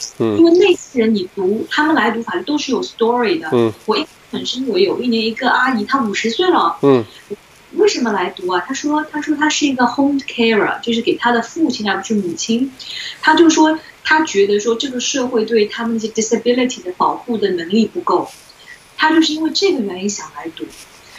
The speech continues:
Speaker 2: 然后我还遇到一个男的，三十多岁了，我说：“你呢？”他说：“我是个 chef。”他的 restaurant 因为是跟他的 business partner 有了一个纠纷以后，都是 fell off。但他觉得说他们当时打官司，那这个官司不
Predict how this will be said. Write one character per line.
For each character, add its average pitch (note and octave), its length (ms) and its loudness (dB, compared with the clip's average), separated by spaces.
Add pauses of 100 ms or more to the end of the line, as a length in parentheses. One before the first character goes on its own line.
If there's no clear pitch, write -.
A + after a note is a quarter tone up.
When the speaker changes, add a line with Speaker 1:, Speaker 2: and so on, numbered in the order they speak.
(140)
Speaker 2:
然 D4 100 4
后 C#4+ 60 6
我 A#3+ 40 2
还 A#3+ 120 4
遇 C4+ 100 2
到 D4+ 180 4
一 C#4+ 40 0
个 C#4 140 -2
男 G3 280 -2
的， A3 100 -4
三 D4+ 240 -6
十 D#4 140 -2
多 G3 180 -6
岁 F3+ 220 -4
了， - 200 -8
我 G#3 100 0
说 D#4 180 4
：“你 A3+ 200 8
呢？” G#3+ 120 -4
他 - 80 -2
说 D4 160 2
：“我 - 60 4
是 - 240 -4
个 A#3+ 80 -2
chef。” - 360 0 (540)
他 D#4+ 100 -2
的 E4 120 4
restaurant B3+ 640 0 (400)
因 C#4+ 180 -2
为 C#4+ 140 0
是 B3 380 0
跟 B3+ 200 -4
他 C4+ 140 0
的 B3+ 80 -2 (100)
business B3 320 -2
partner A3+ 600 -2
有 F3 160 0
了 D3+ 80 2
一 G3+ 80 4
个 A3 100 4
纠 C4+ 260 0
纷 D4+ 320 2
以 - 120 -2
后， F#3 240 -6
都 B3 120 4
是 B3+ 200 2
fell B3+ 280 2 (120)
off。 - 260 2 (540)
但 C#4+ 160 -2
他 D4+ 180 2
觉 F#3+ 220 -6
得 G3+ 100 -2
说 A3 100 -2
他 B3+ 140 0
们 C4 80 2
当 C#4 160 0
时 C4 80 -2
打 - 240 -8
官 B3 240 2
司， F3+ 260 -8 (540)
那 C#4 160 0
这 C4+ 100 0
个 B3 60 4
官 B3 260 0
司 - 120 -8
不 A3 100 -8